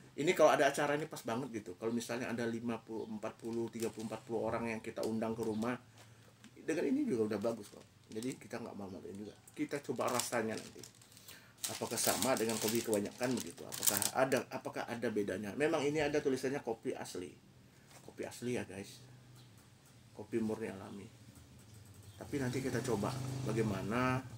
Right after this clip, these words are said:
eh, sebetulnya ini kopi ya. Oke, jadi kita setelah vlog ini. Jadi teman-teman tetap stay cure di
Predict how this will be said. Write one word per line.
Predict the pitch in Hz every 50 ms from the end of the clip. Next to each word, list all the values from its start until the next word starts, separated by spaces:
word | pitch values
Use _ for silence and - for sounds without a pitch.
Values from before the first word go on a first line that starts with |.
| -
eh, | - - 101 104
sebetulnya | 101 - 110 104 - - - 110 107 110 107
ini | 107 104 101
kopi | - 101 95 - - 90
ya. | 120 135 131 - - - - - - - - - - - - - - - - - - - -
Oke, | - 139 143 - - - - - - - - - -
jadi | - 92 92 101
kita | 92 - - -
setelah | - - - 107 107 101 - -
vlog | 104 - -
ini. | - - - - - - - - - - - - - - - - - - - - - - 113
Jadi | 113 120 139 147
teman-teman | - 135 127 123 120 110 117 123 131 131 135 131
tetap | 123 - - 117 110 -
stay | - - - - 101 101 - - - _
cure | - - 120 110 101 95 98 104 104
di | 104 101 98